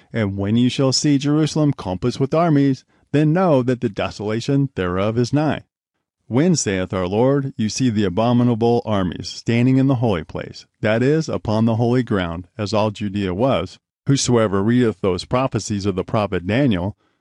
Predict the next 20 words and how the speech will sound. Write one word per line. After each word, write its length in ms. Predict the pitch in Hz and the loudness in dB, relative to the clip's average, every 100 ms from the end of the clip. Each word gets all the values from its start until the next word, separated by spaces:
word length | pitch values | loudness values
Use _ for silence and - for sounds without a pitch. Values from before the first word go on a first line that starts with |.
| _ | _
let 160 | 110 135 | -2 0
him 120 | 160 | 2
understand 560 | 165 165 - 135 156 - _ _ _ _ | 2 2 0 0 -2 -4 _ _ _ _
that 180 | 127 120 | -2 0
as 300 | 107 95 98 _ - | 0 -2 -4 _ -2
through 320 | 139 165 165 | 2 4 2
the 180 | 107 82 | 0 -2
righteous 460 | 98 123 139 127 | -2 -2 -2 -2
judgment 420 | - 120 120 127 | 0 0 2 2
of 60 | 127 | 2
God, 400 | 101 80 82 - | 0 -2 -4 -8
he 160 | - 117 | -6 -2
once 300 | 104 131 127 | 0 0 0
suffered 360 | 147 139 156 | -2 -2 0
the 140 | 131 123 | -2 0
holy 180 | 131 131 | 0 0
place 380 | - 92 87 | -2 -4 -4
to 80 | - | -8
be 160 | 98 104 | -6 -6
polluted 580 | - 117 156 196 85 | -4 0 2 2 0